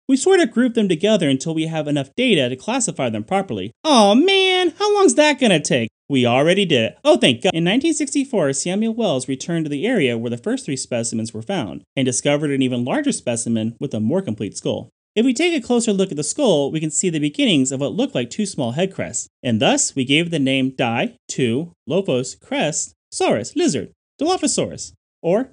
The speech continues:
two crest lizard. The discovery of this specimen provided paleontologists with a much better picture of how this animal lived.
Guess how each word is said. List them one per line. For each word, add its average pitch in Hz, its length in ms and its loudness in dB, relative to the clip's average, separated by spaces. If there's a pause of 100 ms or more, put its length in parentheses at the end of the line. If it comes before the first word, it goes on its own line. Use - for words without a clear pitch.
two 254 200 0
crest 202 340 0
lizard. 98 320 -4 (320)
The 208 60 4
discovery 330 500 0
of 285 80 0
this 247 140 0
specimen 208 520 0
provided 175 440 -2
paleontologists 160 840 0
with 139 120 -6
a 135 60 0
much 160 260 -2
better 127 180 -2
picture 131 440 -6
of 113 120 -6
how 175 180 -6
this 131 180 -4
animal 120 340 0
lived. 113 280 -4